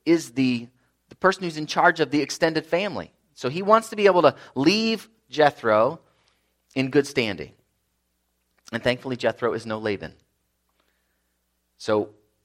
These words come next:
when Moses really asks for his blessing to leave,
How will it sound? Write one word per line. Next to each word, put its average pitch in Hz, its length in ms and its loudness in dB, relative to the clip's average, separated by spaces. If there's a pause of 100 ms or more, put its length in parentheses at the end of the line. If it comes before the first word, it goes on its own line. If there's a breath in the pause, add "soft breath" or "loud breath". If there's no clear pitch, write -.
(240)
when 165 400 2
Moses 123 400 0
really 151 180 0
asks - 460 -4
for 117 240 0
his 113 200 -6
blessing 120 520 0
to 127 100 -4
leave, 117 460 -6